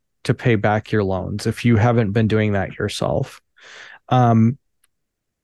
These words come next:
in some cases, if you borrowed money for a specific thing, like a car, they call that a secured loan. Basically, what it means is that, um, if, if you don't pay back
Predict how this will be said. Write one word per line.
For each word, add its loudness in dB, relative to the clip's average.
in 4
some 2
cases, 0
if -4
you 2
borrowed 0
money 0
for -2
a -2
specific -6
thing, -4
like 0
a -2
car, -6
they 0
call 0
that 2
a -4
secured -2
loan. -4
Basically, 2
what 2
it -2
means 0
is 0
that, 0
um, -4
if, -2
if -2
you 0
don't 0
pay -2
back -6